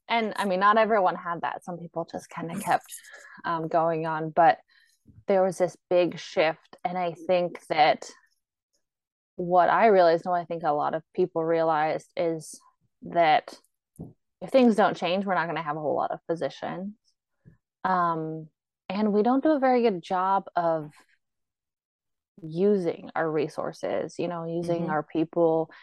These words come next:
Speaker 1: in effective ways and figuring out ways to get them places, right? So even the credentialing became easier, state licensing became easier because it was, like, a pandemic.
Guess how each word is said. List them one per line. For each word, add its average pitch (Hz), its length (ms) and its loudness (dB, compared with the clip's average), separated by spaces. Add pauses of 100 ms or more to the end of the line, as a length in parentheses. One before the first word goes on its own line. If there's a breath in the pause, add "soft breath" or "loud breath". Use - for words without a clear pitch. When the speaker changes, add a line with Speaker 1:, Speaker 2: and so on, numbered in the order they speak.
(240 loud breath)
Speaker 1:
in 175 120 -4
effective 147 760 -2 (500)
ways 156 720 0 (420)
and 151 420 -4 (400)
figuring 180 320 4
out 143 100 2
ways 156 260 0
to 180 80 -2
get 180 240 0
them 131 100 0
places, - 500 -10
right? 165 280 2
So 190 180 2
even 185 360 2 (120)
the 196 80 -2
credentialing 170 640 0
became 165 360 -6
easier, 151 600 -4 (320)
state - 300 0
licensing 160 640 -4
became 143 340 -6
easier 156 300 -2
because 151 320 -4
it 170 40 0
was, 151 100 -2
like, 147 220 -4
a - 40 -16
pandemic. 165 580 -2